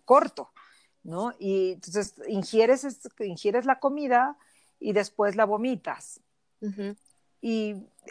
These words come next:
Speaker 1: eso en, en muchas ocasiones lo que hace es que te ceda,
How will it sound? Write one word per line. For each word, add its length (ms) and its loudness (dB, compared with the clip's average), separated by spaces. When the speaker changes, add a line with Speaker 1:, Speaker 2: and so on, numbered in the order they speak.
Speaker 1:
eso 540 8
en, 300 -2
en 100 -4
muchas 280 -6
ocasiones 400 -2
lo 100 -2
que 100 -4
hace 340 -6
es 120 -8
que 180 -2
te 220 -2
ceda, 520 -4